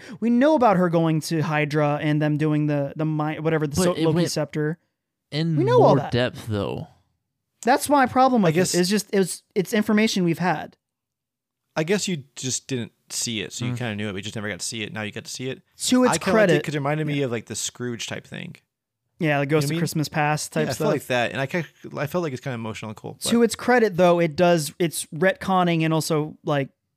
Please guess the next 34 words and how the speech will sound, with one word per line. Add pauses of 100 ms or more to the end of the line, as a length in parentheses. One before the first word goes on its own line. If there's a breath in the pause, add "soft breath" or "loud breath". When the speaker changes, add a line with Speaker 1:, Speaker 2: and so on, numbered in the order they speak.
(380)
Speaker 1:
improving
on (380)
Wanda
being (500)
a
mutant
this
entire
time, (180)
Speaker 3:
Mm.
Speaker 1:
like,
having
powers
this
entire
time,
because
from
up,
up
until
then,
it
was (460 soft breath)
the
scepter (360)
did
power
and
lo-,
ma-,
they
were
normal,